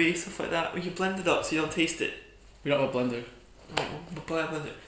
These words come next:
Speaker 2: But then anyway, it's, like, kale, spinach, ginger's in there.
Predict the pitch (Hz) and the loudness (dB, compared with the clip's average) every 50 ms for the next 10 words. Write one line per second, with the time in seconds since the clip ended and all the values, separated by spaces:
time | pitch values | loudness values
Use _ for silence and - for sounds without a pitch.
0 | - - - 147 156 170 170 165 160 156 151 156 135 - - 135 135 - - - | -10 -6 2 6 6 6 8 6 4 4 4 4 4 4 4 2 2 2 0 -2
1 | - - - 165 160 165 160 156 156 160 160 - - - - 147 151 151 151 156 | -4 0 4 4 6 6 6 4 2 0 0 -2 -4 0 2 2 4 4 2 0
2 | - - - - - - - - - - - - - - - - - 156 - 151 | -2 -2 -6 -4 -2 0 0 0 -2 -4 -8 -14 -18 -20 -16 -10 -2 2 2 2
3 | 151 156 151 160 156 156 165 160 160 156 160 156 160 160 160 | 2 4 4 4 4 4 2 0 0 0 0 0 0 0 -2